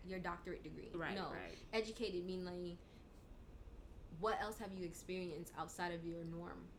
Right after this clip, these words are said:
Speaker 2: Mm-hmm.
Speaker 1: Have you traveled? Have you, uh, willingly want to learn other cultures?
Speaker 2: Mm-hmm.
Speaker 1: Have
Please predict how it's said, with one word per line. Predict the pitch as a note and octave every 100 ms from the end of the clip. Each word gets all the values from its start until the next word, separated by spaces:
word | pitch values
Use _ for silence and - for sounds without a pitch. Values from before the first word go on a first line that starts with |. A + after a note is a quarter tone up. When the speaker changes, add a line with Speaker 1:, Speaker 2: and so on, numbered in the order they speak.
| -
Speaker 2:
Mm-hmm. | F#3+ F3+ F3+ F#3
Speaker 1:
Have | F#3 F3+
you | F#3+
traveled? | G3 E3 E3+ G3+ B3 - - - - -
Have | E3 F3+
you, | F#3 F3+ E3 -
uh, | E3+ D#3 D#3+ E3+
willingly | A3 A#3 A3 G#3+ G#3 G#3+ - - F3
want | F#3 -
to | - G3
learn | F#3 F#3 E3+
other | E3
cultures? | - F#3 F3+ A#3+ B3+ F4 F#3+
Speaker 2:
Mm-hmm. | F3+ E3 F3 E3+
Speaker 1:
Have | G3